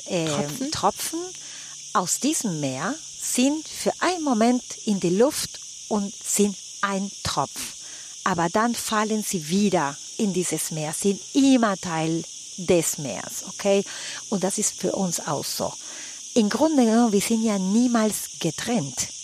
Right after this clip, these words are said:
Speaker 2: Ja.
Speaker 1: There is no separation. Aber was es gibt, es ist Division. Division ist inter-, ist interessant, weil das Wort auf Englisch ist, ist ja Division, a double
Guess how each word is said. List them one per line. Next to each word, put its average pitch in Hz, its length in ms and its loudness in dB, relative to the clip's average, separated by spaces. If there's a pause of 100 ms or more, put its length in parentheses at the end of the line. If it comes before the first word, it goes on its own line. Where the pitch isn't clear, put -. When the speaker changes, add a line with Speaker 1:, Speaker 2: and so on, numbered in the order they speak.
Speaker 2:
Ja. 202 200 -4 (600)
Speaker 1:
There 185 200 6
is 226 240 2
no 190 140 2
separation. 160 800 0 (260)
Aber 214 460 2 (200)
was 170 220 0
es - 200 -4
gibt, 240 240 2
es 185 160 0
ist 180 480 2
Division. 180 580 4 (560)
Division 208 540 4
ist 202 200 2
inter-, 190 340 0
ist - 200 -2
interessant, 196 960 0 (480)
weil 175 240 2 (180)
das 180 320 -2
Wort 202 240 4
auf 190 120 4
Englisch 196 380 2
ist, 208 140 0
ist 180 140 -4
ja 165 200 4
Division, 185 760 4 (140)
a 170 200 2 (220)
double 190 460 2